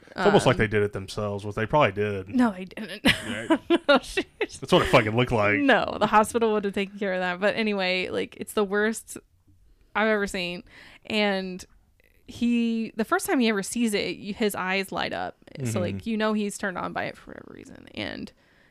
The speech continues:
Speaker 2: yeah, he lifts her leg up and then has sex with her leg, and she's into it for some,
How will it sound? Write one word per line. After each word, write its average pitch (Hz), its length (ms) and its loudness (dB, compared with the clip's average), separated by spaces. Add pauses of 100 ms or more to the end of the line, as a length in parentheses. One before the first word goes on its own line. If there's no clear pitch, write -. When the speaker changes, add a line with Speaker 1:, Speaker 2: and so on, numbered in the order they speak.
(140)
Speaker 2:
yeah, 175 200 -6
he - 480 -12
lifts 202 260 -6
her 175 120 -8
leg 196 240 -8
up - 180 -12
and - 100 -12
then 50 220 -14 (240)
has 202 200 -10
sex - 320 -12
with - 140 -10
her 175 180 -8
leg, 160 440 -6
and 208 100 -6
she's 202 240 -4
into 190 280 -6
it 240 120 -6
for 254 140 -6
some, - 140 -14